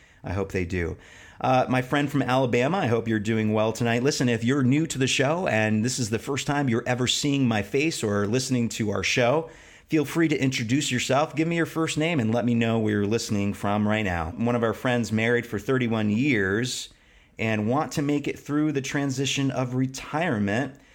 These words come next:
I'm not sure if there's a follow-up question there. Don't see one, so let me just make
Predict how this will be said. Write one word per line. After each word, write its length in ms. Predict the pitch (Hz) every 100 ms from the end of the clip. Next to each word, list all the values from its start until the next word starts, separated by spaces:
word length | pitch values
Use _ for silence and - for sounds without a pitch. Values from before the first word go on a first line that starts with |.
| - - -
I'm 80 | 123
not 220 | 127 -
sure 240 | - 147
if 100 | 135
there's 240 | 135 131 117
a 60 |
follow-up 400 | 110 139 135 135
question 340 | 135 135 135 135
there. 320 | 135 151 170
Don't 240 | 139 135
see 280 | 160 - 160
one, 280 | 131 131 147
so 220 | 143 131
let 100 | 131
me 140 | 135 127
just 240 | 127 -
make 400 | 127 127 127 -